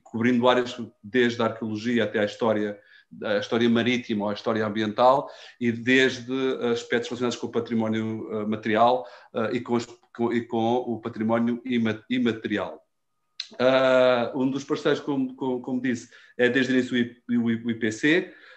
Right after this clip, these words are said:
ah, de Cabo Verde. Ah, o arquipélago de Cabo Verde, ah, é, é,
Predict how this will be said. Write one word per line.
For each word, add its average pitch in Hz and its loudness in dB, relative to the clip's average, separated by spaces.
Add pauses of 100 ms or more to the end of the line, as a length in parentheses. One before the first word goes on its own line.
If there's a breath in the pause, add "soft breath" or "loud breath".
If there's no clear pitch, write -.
(100)
ah, 117 -2
de - -8
Cabo 120 2
Verde. 175 2 (300 soft breath)
Ah, 123 2
o 120 4
arquipélago 127 2
de 127 -6
Cabo 131 0
Verde, 120 2
ah, 98 -6
é, 110 -4 (420)
é, 110 0